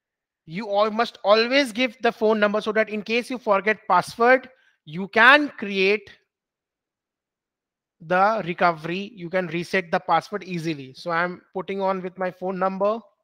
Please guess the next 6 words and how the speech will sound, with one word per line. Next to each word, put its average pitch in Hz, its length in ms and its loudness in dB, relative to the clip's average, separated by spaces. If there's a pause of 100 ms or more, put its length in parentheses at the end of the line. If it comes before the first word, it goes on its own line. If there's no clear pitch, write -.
(1200)
and 185 120 2
also 208 680 0 (100)
a 190 340 4 (280)
recovery 220 800 -4
email 202 340 -2
address. 156 680 -4